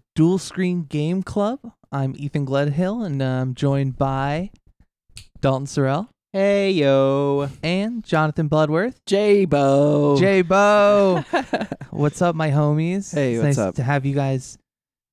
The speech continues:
Speaker 1: back on the podcast that you're a part of.
Speaker 3: Yes.
Speaker 2: Uh, it's great to
Speaker 3: Oh,
Speaker 2: be
Speaker 3: well, I'm,
Speaker 2: back
Speaker 3: yeah, I'm glad
Speaker 2: here.
Speaker 3: I, I could be invited
Speaker 1: Well,
Speaker 3: to the
Speaker 1: e-,
Speaker 3: podcast
Speaker 1: excellent.
Speaker 3: that I'm on.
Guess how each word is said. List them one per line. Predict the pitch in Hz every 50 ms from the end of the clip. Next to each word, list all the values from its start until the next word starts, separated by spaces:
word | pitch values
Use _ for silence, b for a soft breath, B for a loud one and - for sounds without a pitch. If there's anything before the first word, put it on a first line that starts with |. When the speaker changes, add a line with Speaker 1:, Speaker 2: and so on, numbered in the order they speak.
| _ _ _ - -
Speaker 1:
back | - 160 151 156 156 - -
on | 165 156 151 151 151 156 165 170 - - - - - _ _ _ _ _ _ _ _ -
the | 147
podcast | - - 165 156 156 147 - 165 156 151 - -
that | - 151 143 139 143 -
you're | - 143 139 143
a | 143
part | - - 156 147 139 139
of. | 147 160 180 196 - - - _ -
Speaker 3:
Yes. | 123 113 113 120 156 123
Speaker 2:
Uh, |
it's | 120 - - -
great | - - 131 147 160
to | -
Speaker 3:
Oh, | 127 127
Speaker 2:
be | 135
Speaker 3:
well, | 151 156 151
I'm, | 139 151 156
Speaker 2:
back | 156
Speaker 3:
yeah, | 151 170 214 247
I'm | 226 170 147 127 113 - -
glad | - 131 135 151 160
Speaker 2:
here. | 165 160 104 104 -
Speaker 3:
I, | 120
I | 123 123
could | - 151
be | 135 139 135 135
invited | 131 127 131 143 175 190 151 101 82 - - _ _ _ _ _ -
Speaker 1:
Well, | 135 139 139 - 95
Speaker 3:
to | 80 - 143
the | 131
Speaker 1:
e-, | 123
Speaker 3:
podcast | - - 143 170 180 - 185 - -
Speaker 1:
excellent. | 120 - 226 196
Speaker 3:
that | 139
I'm | 110 107
on. | 101 104 101 113